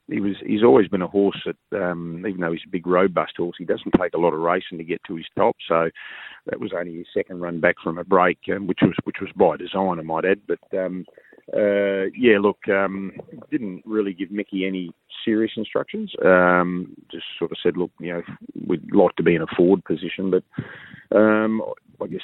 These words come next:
that's, uh, y-, y-, y-, you know, well, why good drivers are good drivers. I guess he sort of said he just felt that grate going up to the gate and wanted to, wanted to run. And Mickey, Mi-, Mickey rolled the dice, and it, uh, paid dividends for us. And, uh, taking a trail on, on Minstrel was,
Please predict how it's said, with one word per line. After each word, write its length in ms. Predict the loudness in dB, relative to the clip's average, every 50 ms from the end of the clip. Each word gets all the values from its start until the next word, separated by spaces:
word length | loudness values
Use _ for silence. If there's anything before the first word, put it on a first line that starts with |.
| -2 -2
that's, 140 | -2 -2 -4 -6 -2 2
uh, 200 | 4 4 4 4 0 -4 -4 -2
y-, 140 | -2 0 0 -2
y-, 140 | -4 -4 -2
y-, 140 | -4 -4 -2
you 100 | -2 -4
know, 120 | -2 -2 -2
well, 200 | 0 0 -2 -2 -4 -20 -20 -20 _ -20 -20 _ _ -20 -20 -20 -20 _ _
why 160 | 0 0 0 2
good 180 | 2 0 0
drivers 380 | 4 6 6 8 6 6 2 0
are 60 | -2
good 120 | -2 0
drivers. 340 | 0 2 0 0 0 -2 -4 -4
I 40 | -2
guess 180 | 0 0 -2 0
he 220 | -2 -6 -6 -6 -10 -12 -8
sort 140 | -8 -8
of 60 | -4 0
said 100 | 0 0
he 80 | 0 0
just 140 | -8 -6 -2 0
felt 160 | 0 0 0
that 160 | -2 -8 -6
grate 260 | -2 0 0 0 0 -2
going 220 | -4 -4 -4 -6
up 100 | -6 -6
to 80 | -6 -6
the 80 | -4
gate 320 | 0 2 4 4 4 4 _ -4
and 280 | -10 -10 -10 -12 -12
wanted 380 | -10 -4 0 2 2 2 2 -2
to, 80 | -4 -4
wanted 260 | -2 -2 -2 -2 -4
to 60 | -2
run. 340 | 0 2 2 4 2 2 -2
And 200 | -4 -6 -10 -14 -18 -20 -18 -18 -18 -18 -18 -18 -20 -10 -2 0
Mickey, 280 | 0 2 2 2 0
Mi-, 220 | 2 2 2 2 2
Mickey 240 | 2 0 2 4 4
rolled 280 | 6 6 6 6 4 2
the 60 | 0
dice, 420 | 2 4 6 6 6 4 0 -2
and 120 | -8 -8 -8
it, 100 | -8 -10 _ -4
uh, 160 | -2 -2 -2 -2 0
paid 240 | 2 2 2 2 0
dividends 440 | -2 -2 -2 0 0 0 -2 -2 -4 -2
for 240 | 0 0 0 0 -2
us. 60 | -4 -8 -10
And, 280 | -10 -8 -6 -2 0
uh, 380 | 0 0 2 0 0 -2 -2 -4 _ _ 0
taking 260 | 0 0 0 -2 -6 -12
a 60 | -10
trail 420 | -4 0 2 2 4 4 2 0
on, 260 | 0 -2 -4 -8 -10
on 240 | -8 -8 -8 -6 -6
Minstrel 400 | -6 -6 -6 -6 -4 -4 -2 -2
was, 200 | -2 -6 -8 -10